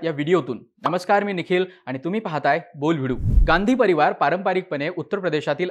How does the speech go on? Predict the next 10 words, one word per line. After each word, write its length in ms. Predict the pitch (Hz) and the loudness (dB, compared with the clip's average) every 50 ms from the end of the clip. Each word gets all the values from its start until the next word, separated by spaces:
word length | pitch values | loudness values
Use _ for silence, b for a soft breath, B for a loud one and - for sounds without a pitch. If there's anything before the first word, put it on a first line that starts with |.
| - 143 | -4 -4
अमेठी 380 | 139 147 156 151 170 175 185 | -4 -2 -4 -4 -4 -6 -6
आणि 220 | - 139 147 156 151 | -6 -6 -6 -4 -2
रायबरेली 600 | 131 135 151 160 156 143 143 123 113 104 98 113 | 0 0 0 0 0 -2 -2 -2 -4 -6 -6 -4
या 60 | 139 | -4
दोन 240 | 139 139 160 180 208 | -2 -2 -2 -2 -2
लोकसभा 440 | 185 160 156 165 165 - 165 156 165 | -2 -4 -4 -4 -6 -6 -4 -4 -4
मतदारसंघातून 760 | 156 139 131 143 147 160 160 - 151 139 127 131 - 165 156 | -4 -6 -6 -4 -4 -4 -4 -6 -6 -4 -4 -4 -4 -6 -4
निवडणूक 420 | 139 131 131 135 135 131 135 139 | -4 -2 -2 -2 -4 -6 -6 -6
लढवत 320 | 135 127 131 143 156 151 147 | -6 -4 -2 -2 -2 -2 -2
आलाय. 160 | 117 113 | -2 -2